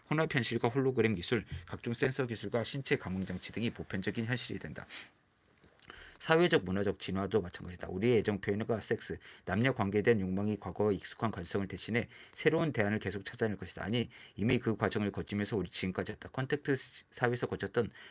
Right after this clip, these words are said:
불평과 불만이 계속해서 언컨택트 사회의 욕망을 만들어 왔던 것이다. 그러니 레리나 혁슬리는 우리의 미래에 만날 보편적인 모습일 가능성이 크다.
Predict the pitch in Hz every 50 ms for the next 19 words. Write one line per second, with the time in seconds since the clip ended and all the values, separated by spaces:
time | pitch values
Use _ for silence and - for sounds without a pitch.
0 | - - - 104 98 - 127 123 120 131 127 - - 95 95 98 101 104 107 101
1 | - 92 - - - - 95 - 90 87 87 90 - 101 90 - - 98 - -
2 | 107 98 - 110 98 101 - - - - - - - - 92 95 98 113 120 127
3 | 120 95 87 87 98 101 104 101 101 - 104 92 87 - - - - - - -
4 | - _ - - 98 110 117 120 - - - _ _ _ - - - - 110 135
5 | 139 117 85 - 92 92 101 110 113 120 113 113 - - - 127 120 123 120 127
6 | 135 120 - - - - - - - 90 95 110 120 123 117 92 90 92 95 104
7 | 104 101 90 90 104 107 101 - - - - 107 95 92 104 110 113 92 87 90
8 | - - 107 101 - - 92 90 - - 104 107 - - - - -